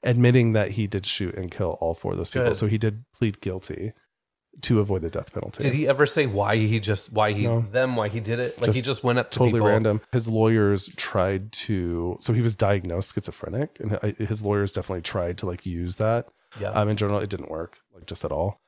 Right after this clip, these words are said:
Speaker 1: And Florida's really interesting when it comes to, like, crime and, and convicts, particularly with, with minorities. So there's some weird stuff, I think, with the trial in general, but he did, um, admit to killing all four people and is now serving four consecutive,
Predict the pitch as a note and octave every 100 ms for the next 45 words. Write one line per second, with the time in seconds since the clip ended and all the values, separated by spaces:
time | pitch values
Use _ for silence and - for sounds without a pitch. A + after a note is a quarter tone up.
0 | - A#3 A#2+ - D3 C#3 A2+ G#2+ G#2 F#2+
1 | G2 G2+ G2 G2 F#2 - F#2+ F2 - F#2+
2 | D#2+ - G2+ F2 F2+ E2 E2 E2 - G2+
3 | F#2+ F2 F2+ - B2 C#3 C3 A#2 G#2 F#2+
4 | F#2 - A2 F#2+ G#2+ F#2 F2+ A2 A2 A2+
5 | - - - G#2+ G#2+ - - - D3+ D3+
6 | C3 A2+ G#2+ - G#2 A2 G#2 F#2+ G2+ F#2+
7 | G2 - F2+ F2 F#2 F#2 G2+ F2 F2 E2+
8 | F#2 F2 - G2+ G2 F2 F2 - F#2+ E2
9 | - G2 F#2 F2 - F#2 E2+ - - F#2+
10 | F2 - F2+ F#2+ F#2 G#2 G#2 F#2+ G2+ -
11 | - G#2+ G2+ F#2+ G2+ G#2 G2 - A2 G2
12 | G2 - G#2 G2 - A2 - - F#2 A2
13 | G2+ G2